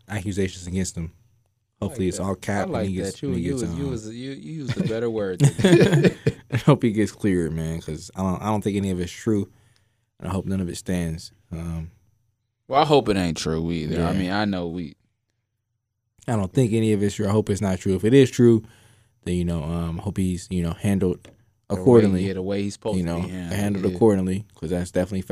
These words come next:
Speaker 1: foul,
Speaker 2: it ain't
Speaker 1: but
Speaker 2: no criminal charges, so, you
Speaker 1: Yeah,
Speaker 2: know,
Speaker 1: ain't no
Speaker 2: so they
Speaker 1: criminal
Speaker 2: trying to get this
Speaker 1: charges,
Speaker 2: money.
Speaker 1: and the police is already investigated, obviously, and they ain't came back and said nothing yet. So obviously, nothing criminal to be found. So, um, it's kinda he said, she said at this point. So whatever happens, I hope he,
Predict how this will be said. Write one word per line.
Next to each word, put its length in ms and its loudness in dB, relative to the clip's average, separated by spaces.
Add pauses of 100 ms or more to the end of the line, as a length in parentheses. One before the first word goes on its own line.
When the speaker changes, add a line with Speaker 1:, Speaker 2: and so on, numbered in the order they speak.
Speaker 1:
foul, 160 0
Speaker 2:
it 40 -2
ain't 120 -2
Speaker 1:
but 60 -2
Speaker 2:
no 100 -4
criminal 400 -8
charges, 460 -14
so, 260 -10
you 160 -2
Speaker 1:
Yeah, 200 -2
Speaker 2:
know, 160 -6
Speaker 1:
ain't 140 0
no 60 4
Speaker 2:
so 40 2
they 60 -2
Speaker 1:
criminal 0 -
Speaker 2:
trying 160 4
to 60 2
get 80 0
this 80 -4
Speaker 1:
charges, 480 2
Speaker 2:
money. 100 -6
Speaker 1:
and 100 -4
the 40 -4
police 440 -2
is 220 -6
already 480 0
investigated, 680 -2
obviously, 480 -4
and 100 -6
they 40 -6
ain't 140 -8
came 160 -4
back 140 -2
and 120 -6
said 140 -2
nothing 220 -4
yet. 200 -4
So 120 -6
obviously, 400 -4
nothing 200 -8
criminal 260 -4
to 40 -6
be 80 -6
found. 340 -4
So, 300 -8 (680)
um, 380 -6 (460)
it's 120 -10
kinda 260 -2
he 200 -2
said, 260 -4
she 120 -4
said 140 -4
at 60 -6
this 140 -4
point. 300 -8
So 160 -6
whatever 380 0
happens, 440 -2
I 60 -4
hope 180 -4
he, 240 -6